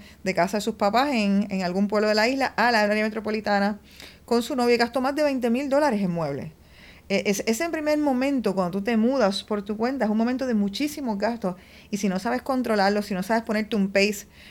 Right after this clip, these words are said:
¿verdad? Pueden llevarte a unas situaciones económicas bien incómodas. Así es que si se lo estoy diciendo es porque no solamente, ¿verdad? Salí de esa deuda,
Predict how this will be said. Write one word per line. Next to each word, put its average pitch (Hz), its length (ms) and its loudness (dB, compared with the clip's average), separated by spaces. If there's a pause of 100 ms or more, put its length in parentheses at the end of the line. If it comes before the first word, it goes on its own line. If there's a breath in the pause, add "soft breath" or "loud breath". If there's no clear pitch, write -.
¿verdad? 220 320 4
Pueden 220 320 2
llevarte 247 580 2
a 185 100 0
unas 190 180 -2
situaciones 226 520 -2
económicas 214 640 -2 (340 loud breath)
bien 175 260 -2
incómodas. 170 500 0
Así 190 160 -2
es 262 80 0
que 269 240 0
si 214 160 -6
se 214 80 0
lo 202 80 4
estoy 202 160 0
diciendo 269 640 -2 (320 loud breath)
es 240 100 4
porque 226 460 0
no 196 240 2
solamente, 254 480 0
¿verdad? 233 260 4
Salí 190 240 0
de 202 100 2
esa 240 200 -2
deuda, 262 400 0